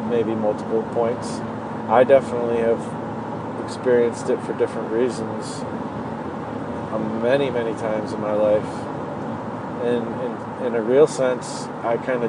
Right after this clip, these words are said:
dip in and out of it, you know, throughout the year, every year, I think,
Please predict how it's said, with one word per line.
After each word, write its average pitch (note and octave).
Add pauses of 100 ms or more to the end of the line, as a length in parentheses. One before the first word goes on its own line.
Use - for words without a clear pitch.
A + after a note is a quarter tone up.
dip B2+
in B2+
and B2
out B2
of B2
it, C3+ (1300)
you B2+
know, B2 (1400)
throughout C3
the B2+
year, C3+
every C3
year, E3
I A2
think, A#2